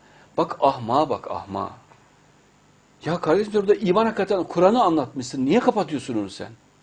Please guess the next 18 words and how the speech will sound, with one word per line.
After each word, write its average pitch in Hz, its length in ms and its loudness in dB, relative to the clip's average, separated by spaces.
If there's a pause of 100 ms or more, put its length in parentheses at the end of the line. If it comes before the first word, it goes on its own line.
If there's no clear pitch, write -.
(500)
Bak - 200 -6
bana 180 240 4
zarar 180 420 6
vereceğim 123 520 4
diye 123 300 -4 (460)
Kur'an'a 262 360 6
saldırıyor. 151 420 0
Ahmağa 170 380 0
bak 143 160 -2
sen. 101 160 -10 (680)
Ya 143 100 2
kardeşim 214 300 2
bana 170 200 4
saldır 185 340 4
sen. 113 260 -2
Kur'an'a 180 340 4
niye 165 180 2
saldırıyorsun? 254 640 -2